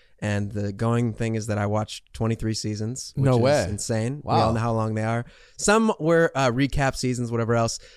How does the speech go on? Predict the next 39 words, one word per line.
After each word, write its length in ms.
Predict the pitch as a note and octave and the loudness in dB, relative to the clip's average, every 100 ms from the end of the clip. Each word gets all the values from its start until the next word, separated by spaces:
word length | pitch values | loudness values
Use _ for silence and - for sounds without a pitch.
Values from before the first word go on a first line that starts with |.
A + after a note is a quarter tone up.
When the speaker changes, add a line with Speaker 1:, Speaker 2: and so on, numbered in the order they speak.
| - | 0
Speaker 1:
but 100 | B2+ | 4
I 60 | C#3 | 4
went 200 | D#3 - - | 4 0 0
through 180 | C3+ | 4
all 160 | C3 D3+ | 6 4
of 100 | A2+ | 2
yours, 340 | A2 G#2 G2+ - _ | 0 -2 -4 -10 _
so 160 | - B2+ | 0 2
I 20 | |
was 160 | B2 A#2 | 2 0
like, 200 | A2+ A#2 | -2 0
I 60 | |
remember 340 | B2 C3 C3 B2+ | 0 2 2 0
that 160 | A#2 - | -2 -4
time. 220 | C3+ A#2+ | -4 -4
I 40 | |
was 120 | A2 | -4
like, 120 | A2 - - - | -6 -10 -18 -6
"Oh 120 | D#3 | -4
my 160 | C#3 C3 | -4 -4
God, 360 | A2+ E3 E3+ D#3+ | -2 0 2 2
I 60 | |
didn't 180 | F3 F3+ | 2 4
even 220 | D#3+ D3+ D3 | 4 2 2
realize 500 | F3 F3+ D#3+ D3 - | 4 4 2 2 0
how 160 | D#3 | 0
big 220 | C#3 E3+ | 0 0
of 80 | E3 | 0
a 40 | D#3 | 2
moment 380 | E3+ G3 G3 | 4 4 4
that 160 | D#3+ D#3 | 2 2
was 160 | E3+ E3 | 2 2
from 100 | D3+ | 0
my 140 | D3+ | 0
life 340 | D#3+ F#3 F#3 | 2 0 0
until, 320 | D3 C#3+ E3 D3+ | -2 -2 0 2
like, 280 | D3 C3+ B2+ | 2 0 0
years 280 | E3+ E3+ | 0 0
later, 380 | E3 G3 G3+ F3+ | 0 0 2 4